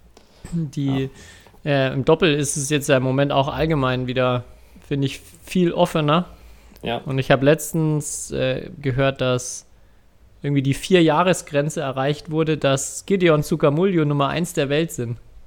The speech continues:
Speaker 1: Also es, ich hab jetzt grad noch mal nachgeschaut, die sind seit März zwanzig siebzehn die Nummer eins der Welt rangliste, was ja schon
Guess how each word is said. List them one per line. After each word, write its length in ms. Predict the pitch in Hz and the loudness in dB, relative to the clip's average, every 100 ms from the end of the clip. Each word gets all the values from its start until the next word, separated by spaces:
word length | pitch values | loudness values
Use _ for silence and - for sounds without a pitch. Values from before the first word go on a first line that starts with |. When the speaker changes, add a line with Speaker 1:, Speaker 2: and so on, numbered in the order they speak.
| - | -18
Speaker 1:
Also 200 | - 117 | -8 -8
es, 220 | 110 - - | -8 -14 -16
ich 100 | - | -2
hab 80 | 147 | 0
jetzt 140 | 139 - | 0 0
grad 160 | 151 | 2
noch 80 | 156 | 4
mal 120 | 147 | 2
nachgeschaut, 720 | 135 165 - 160 160 147 151 - - - - - | 4 2 2 -6 0 2 0 -6 -20 -20 -20 -12
die 80 | 120 | -4
sind 200 | 160 170 | -4 0
seit 240 | 151 143 | 2 0
März 640 | 139 143 165 175 - - - | 0 -2 0 -2 -6 -10 -8
zwanzig 480 | 151 160 165 156 | -4 -4 -4 -6
siebzehn 600 | - 190 - - 135 139 - - | -4 -6 -6 -6 -4 -6 -12 -10
die 120 | 143 | -8
Nummer 200 | 143 135 | -4 -4
eins 240 | 131 156 | -4 -4
der 140 | - 127 | -4 -4
Welt 160 | 139 | -4
rangliste, 400 | 127 120 120 - | -4 -4 -6 -6
was 120 | 120 123 | -6 -4
ja 80 | |
schon 720 | 120 135 123 120 117 170 151 | -4 -4 -6 -6 -10 -14 -18